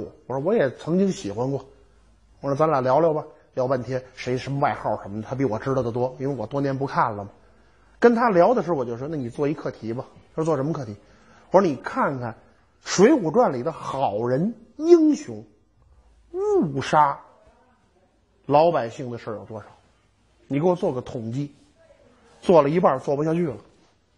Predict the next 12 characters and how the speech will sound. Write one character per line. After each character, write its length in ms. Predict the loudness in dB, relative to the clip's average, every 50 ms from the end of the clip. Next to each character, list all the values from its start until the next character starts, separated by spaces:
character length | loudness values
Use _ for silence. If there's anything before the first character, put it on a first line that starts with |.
| _ _ _ _ _ _ _ _ _ _ _ _ _ _ _ _ _ _ _ _ _ _ _ _ _
做 120 | -2 0 0
不 80 | 2
下 80 | 0 0
去 120 | 0 -4
了。 80 | -6 -6 -2
武 140 | 0 2 2
松 160 | 4 2 2
是 100 | 2 2
不 80 | 0 0
是 60 | 0
好 80 | 0 -2
人？ 160 | -4 -4